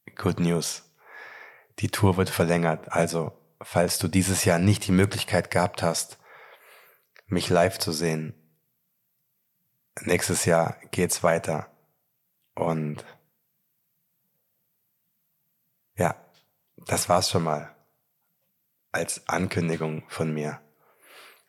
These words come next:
Wir hören uns nächsten Dienstag. Mein Name ist Lars Ament und ich wünsche dir von allen guten Dingen auf dieser Welt nur das Beste.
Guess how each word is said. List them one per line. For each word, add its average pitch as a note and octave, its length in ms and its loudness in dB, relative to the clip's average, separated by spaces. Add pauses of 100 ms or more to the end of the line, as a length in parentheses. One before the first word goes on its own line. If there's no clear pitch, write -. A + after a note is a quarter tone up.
(100)
Wir F2+ 160 2
hören A2 180 6
uns A#2 220 2
nächsten G2 320 2
Dienstag. F#2+ 600 0 (1600)
Mein G2 140 2
Name G2+ 180 4
ist - 120 -4
Lars F2 240 2
Ament F2 440 -2 (680)
und D#2 600 -4 (460)
ich - 200 -6
wünsche F#2+ 300 2
dir E2 400 0 (140)
von - 340 -2
allen F#2+ 320 4
guten G2 400 -2
Dingen F#2+ 420 -4 (180)
auf G#2 300 2
dieser F#2 320 2
Welt D2+ 320 -2 (600)
nur F2+ 260 2
das F2 160 0
Beste. D#2 400 -4